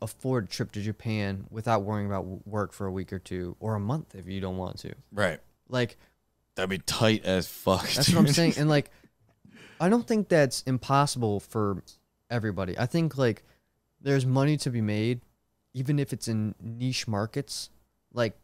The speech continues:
Speaker 1: there's still money there,
Speaker 2: Mm.
Speaker 1: and, and somebody's gotta soak it up. You know, everyone's looking to be entertained at all times.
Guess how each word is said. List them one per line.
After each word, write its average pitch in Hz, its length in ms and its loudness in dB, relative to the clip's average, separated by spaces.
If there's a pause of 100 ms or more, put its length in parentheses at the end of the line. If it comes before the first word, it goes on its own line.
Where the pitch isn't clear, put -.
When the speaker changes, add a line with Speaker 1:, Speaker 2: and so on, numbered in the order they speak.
(140)
Speaker 1:
there's 120 180 -4
still 165 160 0
money 113 240 0
there, 85 240 -6 (280)
Speaker 2:
Mm. 127 60 -2
Speaker 1:
and, 120 280 2 (540)
and 117 200 -2
somebody's 135 420 0
gotta 107 220 -2
soak 101 300 -2
it 90 80 -2
up. 80 200 -4 (280)
You 123 80 -2
know, 131 140 2
everyone's 147 440 2
looking 151 200 0
to 131 60 0
be 120 140 0
entertained 110 540 -2
at 98 80 -2
all 104 160 2
times. 101 600 -6